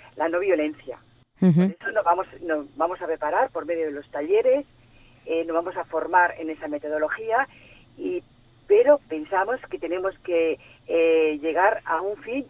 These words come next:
Speaker 1: en donde directamente lo que nosotros tenemos, que es, eh, humanitario, humano, mejor dicho,
Speaker 2: Sí.
Speaker 1: eh, eh, podamos cumplir con ello. O sea, simplemente por no traicionarnos a nosotros mismos.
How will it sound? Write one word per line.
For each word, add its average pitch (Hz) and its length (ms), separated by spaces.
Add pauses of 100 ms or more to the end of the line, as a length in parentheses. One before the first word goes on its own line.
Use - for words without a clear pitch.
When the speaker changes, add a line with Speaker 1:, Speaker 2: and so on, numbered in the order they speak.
(300)
Speaker 1:
en 175 120
donde 160 380 (320)
directamente 196 520
lo 302 100
que - 80
nosotros - 320
tenemos, 247 480
que 170 300
es, - 60 (380)
eh, 160 380
humanitario, 185 800
humano, 226 420
mejor 170 320
dicho, - 180
Speaker 2:
Sí. - 200
Speaker 1:
eh, 151 300 (760)
eh, 180 240 (100)
podamos 185 340 (120)
cumplir 220 420
con 196 180
ello. 269 400
O - 40
sea, 175 240
simplemente 240 640 (240)
por 349 140
no 359 60
traicionarnos 226 500
a 214 60
nosotros 180 340
mismos. 226 380